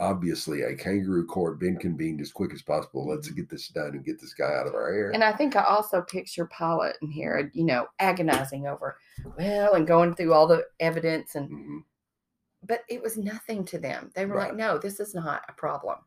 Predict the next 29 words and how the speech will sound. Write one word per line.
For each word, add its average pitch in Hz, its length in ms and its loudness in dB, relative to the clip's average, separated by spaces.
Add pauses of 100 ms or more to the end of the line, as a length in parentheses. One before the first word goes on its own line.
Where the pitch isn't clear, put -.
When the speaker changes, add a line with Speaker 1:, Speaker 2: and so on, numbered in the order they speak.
(140)
Speaker 1:
Right. - 220 0 (720)
That's 67 220 -10
what 67 120 -4
I, 55 100 -2 (160)
I 71 100 0
don't 62 200 -6
think, 73 180 -6
yeah, 62 180 -4
I - 180 -12
think 85 140 -10
they 85 120 0
know 82 180 -2
right 85 240 0
away, 73 280 0 (100)
Speaker 2:
Mm-hmm. 139 80 -10 (260)
Speaker 1:
"This 160 140 -4
is - 60 -6
not 165 100 4
a - 60 -6
problem. - 320 -6
Why 101 120 0
are 117 80 0
we 120 120 -2
having 110 180 -2
a - 40 -8
problem 82 300 -14
with - 160 -14
this?" - 360 -18
Speaker 2:
Yeah. - 160 -14